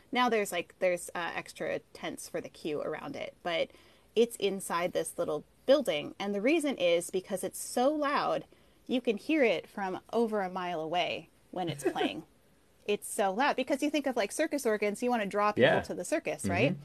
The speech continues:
Speaker 1: So is, um, they actually put it inside this little house, and w-, and so you hear the organ playing. It's actually a nineteen fifteen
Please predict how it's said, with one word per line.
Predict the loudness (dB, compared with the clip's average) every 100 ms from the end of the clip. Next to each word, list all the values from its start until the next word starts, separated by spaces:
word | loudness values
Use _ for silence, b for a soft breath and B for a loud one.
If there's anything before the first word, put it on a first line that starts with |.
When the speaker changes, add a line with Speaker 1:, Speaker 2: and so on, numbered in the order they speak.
| B B B
Speaker 1:
So | 4 6 8 8
is, | 6 6 0 -4
um, | 0 2 2 0 -10 -14 -2
they | 4 6
actually | 4 0 -4
put | -2
it | -2
inside | -2 -2 0 -2
this | -2 -6
little | -6
house, | 0 0 0
and | -6 -8 -8 -10 -14 -12
w-, | -10 -10 -4
and | -2 -2 -8 -12
so | -6 -2 -2 -4 _ _ _ -10
you | -6
hear | -6 -4 -4 -4
the | -4 -4 -6 -8
organ | -6 -6 -8 -8
playing. | -4 -2 -2 -6
It's | -6
actually | -8 -6 -8
a |
nineteen | -8 -8 -8 -12
fifteen | -12 -14 -10 -10 -10